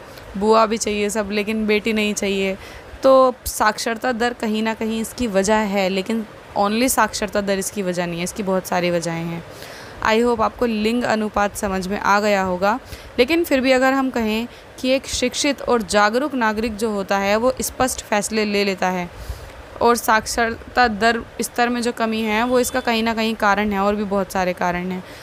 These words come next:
I hope आपको समझ में आ गया होगा। अगर आपको ये topic अच्छा लगा हो और वीडियो समझ में आया होगा तो प्लीज़ वीडियो को लाइक करें, चैनल को सब्सक्राइब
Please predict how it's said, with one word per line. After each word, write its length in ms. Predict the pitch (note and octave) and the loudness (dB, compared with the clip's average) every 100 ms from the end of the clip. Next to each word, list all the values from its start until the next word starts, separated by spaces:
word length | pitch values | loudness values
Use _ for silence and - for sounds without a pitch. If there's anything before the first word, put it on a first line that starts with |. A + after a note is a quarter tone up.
| - | -4
I 120 | G#3 G#3+ | 2 2
hope 200 | A3 G#3 | 2 2
आपको 240 | G3+ A3 | 0 -4
समझ 260 | - G3 F3+ | -8 -8 -8
में 120 | G3 | -6
आ 120 | F#3+ | -6
गया 200 | F#3 F#3+ | -4 -2
होगा। 360 | G3 F#3+ F#3+ A#3 - - - - | -2 -4 -4 -4 -6 -16 -14 -2
अगर 260 | G3+ G#3+ A3 | 2 4 4
आपको 240 | G#3+ - | 2 0
ये 100 | A3 | -2
topic 320 | G#3 G3+ G3 | -2 -4 -4
अच्छा 240 | G3 - G#3 | -6 -6 -6
लगा 260 | G3 F#3+ F#3+ | -2 -2 0
हो 240 | G3 A3+ - - - - - | -2 -4 -8 -16 -16 -14 -2
और 180 | F#3+ | 0
वीडियो 240 | F#3 F#3+ F#3+ | 0 -2 -2
समझ 240 | - F#3 | -4 -4
में 140 | F#3 F#3+ | -4 -2
आया 180 | F#3 | -2
होगा 140 | F#3 F#3+ | 0 -2
तो 80 | G#3 | -4
प्लीज़ 420 | - A3+ A#3 G3 | -2 0 2 0
वीडियो 280 | F#3+ F#3 F3+ | -2 0 0
को 120 | F#3 | 0
लाइक 240 | F3+ F3+ | -2 -2
करें, 220 | - F#3+ G3+ | -4 -4 -4
चैनल 280 | F#3 E3+ | -4 -6
को 140 | E3+ F#3 | -4 -4
सब्सक्राइब 560 | F3 E3+ - F#3 F3+ | -4 -6 -4 0 0